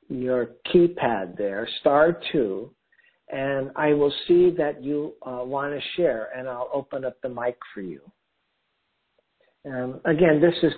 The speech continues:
part of the purpose of the teleseminars, is to really just get input from all of us,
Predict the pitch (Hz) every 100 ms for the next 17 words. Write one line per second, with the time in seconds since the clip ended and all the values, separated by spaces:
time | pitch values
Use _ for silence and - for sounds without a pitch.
0 | - 165 170 175 170 143 139 - _ _
1 | _ 170 170 170 147 151 131 127 - 190
2 | 208 - 151 135 117 110 113 117 - 131
3 | 131 131 - 135 127 123 120 - _ _
4 | _ _ _ _ _ _ _ - 175 170
5 | 220 208 185 185 180 - 160 160 180 -
6 | 147 - 151 151 185 226 170 98 -